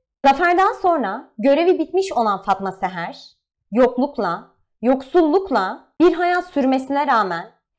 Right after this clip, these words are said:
kendisine bağlanan üsteğmenlik maaşını "Ben bütün mücadeleleri vatanım ve milletim için yaptım.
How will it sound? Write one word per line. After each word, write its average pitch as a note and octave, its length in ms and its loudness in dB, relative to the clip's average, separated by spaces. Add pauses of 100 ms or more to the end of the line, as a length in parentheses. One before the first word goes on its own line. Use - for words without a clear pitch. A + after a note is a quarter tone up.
(280)
kendisine D#4+ 560 0
bağlanan C4 460 0
üsteğmenlik B3 680 -2
maaşını F3+ 720 -8
"Ben D#4 280 2
bütün F#4+ 280 2
mücadeleleri G3+ 920 -2 (120)
vatanım B3 580 -2 (240)
ve D4 80 0
milletim C4+ 440 0
için G#3+ 240 -8
yaptım. E3+ 440 -10